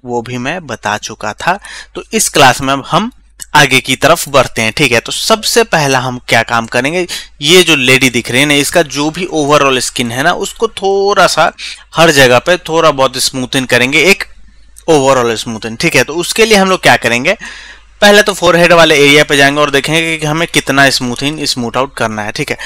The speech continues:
तो इसमें हम रिंकल्स नहीं हटाने वाले, ये जो थो-, छोटे-छोटे ये दाग से दिख रहे हैं ना छोटे-छोटे, उनको सिर्फ ट्रीट करेंगे, ठीक है। तो इसके लिए हम लोग यहाँ पे कर लेंगे टू।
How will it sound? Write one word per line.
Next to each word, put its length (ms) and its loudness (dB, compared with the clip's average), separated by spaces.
तो 60 0
इसमें 180 2
हम 200 0
रिंकल्स 540 2
नहीं 180 2
हटाने 300 0
वाले, 240 0
ये 100 2
जो 120 -2
थो-, 160 -14
छोटे-छोटे 560 -2
ये 100 4
दाग 280 4
से 100 -4
दिख 160 0
रहे 140 0
हैं 80 0
ना 100 0
छोटे-छोटे, 600 -8
उनको 300 0
सिर्फ 280 -2
ट्रीट 240 2
करेंगे, 320 -2
ठीक 160 2
है। 60 4
तो 100 -4
इसके 260 0
लिए 180 4
हम 180 -2
लोग 140 0
यहाँ 220 0
पे 120 0
कर 140 0
लेंगे 260 -6
टू। 180 -8